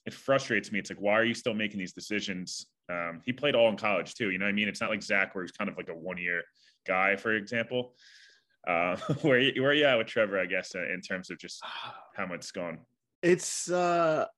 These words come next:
Speaker 2: I'm, I'm with you on a lot of the things that you just said. Um, Trevor is somebody who I think that we put on a pedestal for so long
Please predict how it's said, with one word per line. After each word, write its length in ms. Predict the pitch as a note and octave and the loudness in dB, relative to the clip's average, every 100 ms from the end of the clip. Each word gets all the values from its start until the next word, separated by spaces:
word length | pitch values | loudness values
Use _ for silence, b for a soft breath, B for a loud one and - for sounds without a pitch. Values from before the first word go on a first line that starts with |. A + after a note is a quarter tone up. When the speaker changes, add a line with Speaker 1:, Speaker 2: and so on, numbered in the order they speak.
| - | -2
Speaker 2:
I'm, 220 | D#3 D#3 | -2 0
I'm 180 | A#2+ C#3 | -2 0
with 220 | C#3 C3+ | 0 0
you 160 | B2 A#2+ | -2 -2
on 100 | A#2+ | -2
a 40 | |
lot 240 | A2+ A2+ A#2 | -2 -2 -2
of 80 | |
the 80 | G#2 | -4
things 280 | G#2 G#2 G2+ | -6 -8 -8
that 160 | F2+ - | -12 -14
you 80 | |
just 220 | F2+ F2 - | -12 -12 -12
said. 220 | E2 - _ B B B B - | -14 -16 _ B B B B -4
Um, 640 | B2 A#2+ A#2 A2+ G#2+ F#2 - _ _ _ _ _ _ - | 0 2 0 0 -2 -6 -12 _ _ _ _ _ _ -14
Trevor 600 | - C#3+ C3+ B2+ F3 G3+ - | -6 -2 0 0 0 -2 -2
is 200 | - C#3+ | 0 0
somebody 600 | - D3 C3+ A#2+ B2+ C3 | 0 2 2 2 4 2
who 240 | B2 B2 A2 | 0 -2 -2
I 120 | A#2+ | -4
think 340 | - C3 A#2+ | -6 -6 -6
that 120 | A2+ G#2+ | -6 -8
we 100 | A#2+ | -6
put 160 | - | -6
on 120 | A#2 | -6
a 60 | G#2+ | -8
pedestal 500 | - A2+ C3 - G#3+ | -8 -8 -8 -6 -6
for 200 | - F#2+ | -6 -10
so 520 | - - - D#3 C#3 | -8 -6 -2 2 4
long 460 | C3 A#2+ B2 D3+ | 4 2 0 -2